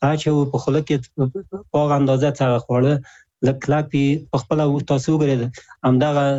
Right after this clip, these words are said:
سیستم د هضمي، اگر تا په غاښونو پکې حسابېږي، په دغه خاطر چې خوا-، غاښونه لږ د، آه، ماتکا-، ماتول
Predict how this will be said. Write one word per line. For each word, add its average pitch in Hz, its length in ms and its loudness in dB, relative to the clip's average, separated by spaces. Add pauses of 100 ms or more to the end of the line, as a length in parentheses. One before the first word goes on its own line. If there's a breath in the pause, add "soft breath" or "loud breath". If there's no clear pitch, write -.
(320)
سیستم 156 340 -2
د 151 80 2 (320)
هضمي، 139 300 2 (180)
اگر 139 180 0
تا 143 80 2 (140)
په 131 100 0
غاښونو 175 420 0
پکې 143 240 -2
حسابېږي، 123 480 -2
په 143 80 -2
دغه 151 140 0
خاطر 139 220 -2
چې - 100 -14
خوا-، 151 200 -2 (120)
غاښونه 165 420 0
لږ 151 100 0 (100)
د، - 20 2 (600 loud breath)
آه، 127 100 4 (260)
ماتکا-، 127 520 -2
ماتول 131 400 0